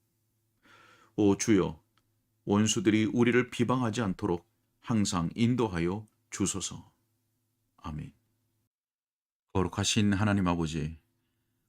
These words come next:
우리가 믿음으로 그리스도의 의를 받아 의롭다함을 받았으니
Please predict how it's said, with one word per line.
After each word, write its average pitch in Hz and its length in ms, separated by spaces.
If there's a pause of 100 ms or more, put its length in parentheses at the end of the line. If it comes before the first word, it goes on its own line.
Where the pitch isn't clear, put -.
우리가 92 340
믿음으로 92 800
그리스도의 95 540
의를 92 400
받아 80 360 (560)
의롭다함을 107 580
받았으니 85 600